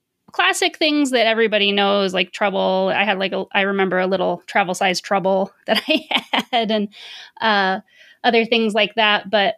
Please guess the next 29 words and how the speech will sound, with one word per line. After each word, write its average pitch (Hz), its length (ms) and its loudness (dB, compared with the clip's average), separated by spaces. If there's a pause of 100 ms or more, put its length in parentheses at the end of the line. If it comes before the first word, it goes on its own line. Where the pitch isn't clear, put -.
(120)
also, 269 420 0
I 233 180 0
liked 254 340 -2
weird 208 380 -2
games. 131 440 -6
I'd 220 160 0
always 220 280 0
get 196 140 0
a 190 40 0
game 190 240 0
for 185 80 -12
Christmas. 185 420 -4
Like, 170 140 -4
I 196 140 -2
had 196 180 -2
Omega 190 320 0
Virus 180 640 0
when 196 120 -2
I 185 120 0
was 185 120 -4
a 196 60 -10
kid. 190 240 -4
I 180 80 0
still 190 300 -4
have 170 200 -4
it. 196 200 -2
I 196 100 0
have 196 180 -2
a 180 200 -4